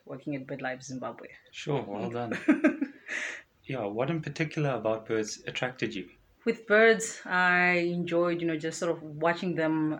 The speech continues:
Speaker 1: going about their business. I also liked just watching them find food and even the interactions that they also had with other herbivores and with the general ecosystem.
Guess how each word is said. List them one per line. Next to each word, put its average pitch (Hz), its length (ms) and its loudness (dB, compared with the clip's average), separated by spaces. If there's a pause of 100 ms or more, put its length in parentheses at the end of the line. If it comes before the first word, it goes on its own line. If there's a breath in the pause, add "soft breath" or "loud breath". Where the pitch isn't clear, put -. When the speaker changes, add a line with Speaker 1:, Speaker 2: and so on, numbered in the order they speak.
Speaker 1:
going 156 200 0
about 147 280 -2
their 147 140 -2
business. 160 720 -4 (140)
I 160 140 -2
also 156 600 -2 (800 loud breath)
liked 160 680 0
just 156 220 -6
watching 165 480 2
them 156 320 0 (100)
find 175 460 0
food 214 420 -4 (240)
and 156 280 0
even 220 280 -4
the 170 140 -6
interactions 175 560 0
that 151 180 0
they 147 60 -6
also 151 320 -6
had 147 300 -6
with 147 120 -6
other 143 540 -4 (220 loud breath)
herbivores 156 720 0
and 147 540 -2
with 143 160 -6 (320 soft breath)
the 165 80 0
general 156 420 0
ecosystem. 147 920 -6